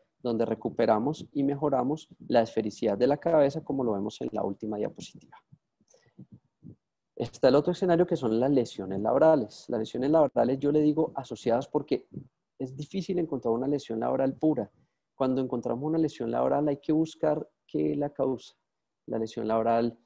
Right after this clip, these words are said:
bien sea por inestabilidad, bien sea por un pinzamiento, bien sea por un antecedente de una luxación de la cadera,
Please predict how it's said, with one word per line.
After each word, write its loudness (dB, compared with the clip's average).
bien -4
sea 0
por -2
inestabilidad, 0
bien -2
sea -2
por -10
un -8
pinzamiento, -4
bien -2
sea -4
por -4
un -4
antecedente -6
de -4
una -4
luxación -8
de -2
la -6
cadera, 2